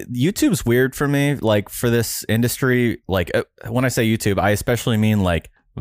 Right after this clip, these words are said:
vloggers and just, like, D I Y people and, and, and streamers where, I don't know, I think this younger generation has, like, really latched on to that and they do those jobs for way cheaper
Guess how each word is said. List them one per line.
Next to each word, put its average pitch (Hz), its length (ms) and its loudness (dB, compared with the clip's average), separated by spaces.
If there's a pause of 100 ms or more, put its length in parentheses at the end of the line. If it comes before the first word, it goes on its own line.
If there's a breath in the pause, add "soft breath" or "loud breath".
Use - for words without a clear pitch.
(160)
vloggers 101 640 2
and 85 220 0
just, 85 180 -4
like, 78 300 -2 (120)
D 101 180 -2
I 92 140 2
Y 85 300 2
people 95 580 0
and, 85 280 -2
and, 82 180 -6 (100)
and 85 160 -4
streamers 101 680 0 (320 loud breath)
where, 101 580 2 (720 soft breath)
I 104 140 -2
don't 117 120 0
know, - 160 -4
I 107 80 0
think - 260 -4
this - 320 -2
younger 104 380 0
generation 104 840 0
has, 98 300 0
like, 87 240 0
really 90 220 2
latched 85 360 -2
on 87 460 0
to 104 200 0
that 104 460 2
and 90 220 0
they 87 160 2
do 87 320 0
those 92 220 0
jobs 87 340 0
for 82 260 -2
way 80 300 2
cheaper 90 580 -2